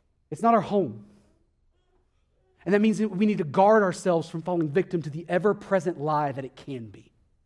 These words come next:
In God's good upside-down kingdom, silver and gold corrodes. And trials can be used by him to produce joy.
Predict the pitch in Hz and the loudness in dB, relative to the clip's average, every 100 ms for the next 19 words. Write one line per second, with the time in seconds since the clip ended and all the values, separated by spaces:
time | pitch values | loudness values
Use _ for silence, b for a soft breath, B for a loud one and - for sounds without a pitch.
0 | _ _ _ _ _ _ _ _ _ _ | _ _ _ _ _ _ _ _ _ _
1 | _ _ _ _ _ _ _ _ _ _ | _ _ _ _ _ _ _ _ _ _
2 | _ _ _ _ _ _ - 165 214 151 | _ _ _ _ _ _ 0 6 6 6
3 | 190 214 208 208 185 190 175 196 185 165 | 6 6 6 6 6 6 4 -2 0 0
4 | 151 - b b b _ - 233 202 208 | 0 -8 b b b _ 6 8 8 6
5 | 185 180 185 175 - 165 147 131 113 - | 2 4 6 4 0 -2 -2 -2 -6 -16
6 | _ _ _ _ _ _ _ _ _ _ | _ _ _ _ _ _ _ _ _ _
7 | _ _ _ _ _ _ _ 170 160 - | _ _ _ _ _ _ _ -8 -6 2
8 | 214 220 226 226 220 240 214 208 202 214 | 6 8 8 6 4 -2 0 2 2 2
9 | 180 - - 190 185 170 - 156 185 180 | 0 -6 2 4 4 2 -2 -4 -2 -2
10 | - 139 - 175 147 110 | -6 -12 2 2 2 -4